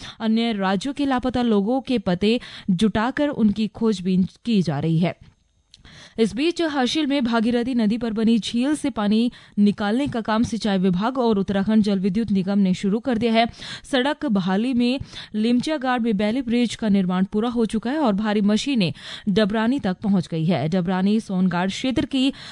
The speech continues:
सड़क मरम्मत आज शाम तक पूरी होने की उम्मीद है। पैदल मार्ग पर हेल्प पोस्ट, मेडिकल कैंप, एसडीआरएफ और, अ, वायरलेस टीम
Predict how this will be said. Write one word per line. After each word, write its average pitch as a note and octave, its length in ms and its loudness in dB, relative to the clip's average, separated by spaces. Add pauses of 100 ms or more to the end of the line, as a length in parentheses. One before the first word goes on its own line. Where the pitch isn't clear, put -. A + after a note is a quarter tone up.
(200)
सड़क C#4 300 0
मरम्मत G#3+ 420 0 (120)
आज G#3 220 0
शाम A#3+ 360 0
तक G#3 220 -2
पूरी B3 180 0
होने F#3+ 280 2
की G3+ 120 -4
उम्मीद E3 400 0
है। F#3 160 0 (340)
पैदल B3 300 0
मार्ग C4+ 260 -2
पर C4 220 0
हेल्प A3 340 0
पोस्ट, C4+ 440 0
मेडिकल G3 460 0
कैंप, A3+ 320 -2
एसडीआरएफ G#3+ 680 0
और, A#3 220 2 (380)
अ, F#3+ 160 0
वायरलेस C#4 680 -2
टीम C#4+ 280 0